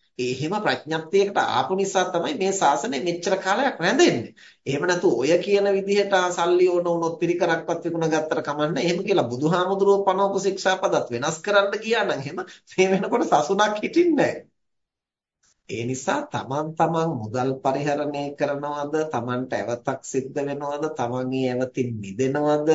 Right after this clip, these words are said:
ඒ මුදල පරිහරණය කරලා තමන් අකුසල් කරගන්නවද, ඒකෙන් කුසලයක්ද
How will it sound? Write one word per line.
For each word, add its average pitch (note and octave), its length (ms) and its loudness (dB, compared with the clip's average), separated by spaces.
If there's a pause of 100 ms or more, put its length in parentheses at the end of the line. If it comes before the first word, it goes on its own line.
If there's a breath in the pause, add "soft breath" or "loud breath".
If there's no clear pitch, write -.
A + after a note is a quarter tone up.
(420 loud breath)
ඒ C3 160 2
මුදල C#3 340 0
පරිහරණය C3+ 640 0
කරලා B2+ 280 -2
තමන් C3 340 -4
අකුසල් A#2+ 500 -4
කරගන්නවද, D3 760 0
ඒකෙන් C3+ 340 2
කුසලයක්ද C3 600 -4